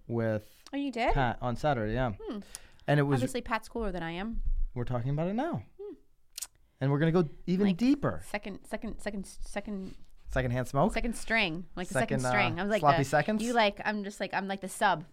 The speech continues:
Speaker 2: Like, you know, like
Speaker 1: Hmm. Pat didn't have much to say about it 'cause he's not in,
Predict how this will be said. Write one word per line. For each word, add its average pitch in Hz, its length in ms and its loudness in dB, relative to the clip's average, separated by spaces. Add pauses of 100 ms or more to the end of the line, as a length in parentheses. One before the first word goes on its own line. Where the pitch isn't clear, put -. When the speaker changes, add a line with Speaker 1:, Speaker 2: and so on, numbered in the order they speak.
(140)
Speaker 2:
Like, 175 140 -8 (720)
you 175 80 -8
know, 180 80 -2
like 175 100 -4
Speaker 1:
Hmm. 170 160 0 (540)
Pat 175 180 8
didn't 160 160 2
have 127 140 4
much 113 160 -2
to 101 40 -8
say 104 140 -4
about 95 200 -4
it 85 40 -12
'cause - 140 -8
he's 110 100 -4
not 104 160 -2
in, 98 100 -4